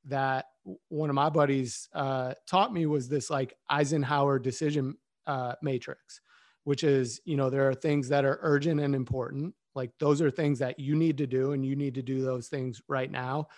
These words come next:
There are things that are, um, urgent,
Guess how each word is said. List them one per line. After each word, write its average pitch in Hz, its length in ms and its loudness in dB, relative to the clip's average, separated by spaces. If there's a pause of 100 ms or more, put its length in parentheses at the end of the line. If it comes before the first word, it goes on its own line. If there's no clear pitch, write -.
(420)
There 139 260 2
are 131 60 4
things 135 460 -2
that 135 260 -2
are, 131 480 -2 (400)
um, 131 460 -6 (420)
urgent, 156 480 6